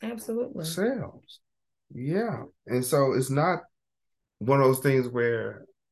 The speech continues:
Speaker 2: Pharaoh's army is coming. It's
Speaker 1: Mm-hmm.
Speaker 2: already
Speaker 1: Mm-hmm.
Speaker 2: welling up and bothering us. And we, we're,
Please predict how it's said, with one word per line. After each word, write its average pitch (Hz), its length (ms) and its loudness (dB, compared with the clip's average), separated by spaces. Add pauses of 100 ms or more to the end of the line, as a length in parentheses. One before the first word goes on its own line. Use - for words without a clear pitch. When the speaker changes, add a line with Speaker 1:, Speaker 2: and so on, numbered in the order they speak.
Speaker 2:
Pharaoh's 131 380 6
army 151 360 6
is 113 120 4
coming. 95 480 -4
It's - 180 2
Speaker 1:
Mm-hmm. 107 140 -2
Speaker 2:
already 95 560 -4 (420)
Speaker 1:
Mm-hmm. 202 800 -6
Speaker 2:
welling 127 340 4
up 156 300 0
and 104 240 -2
bothering 113 600 0
us. - 240 -12
And 95 220 -4
we, 110 160 -4
we're, 104 460 0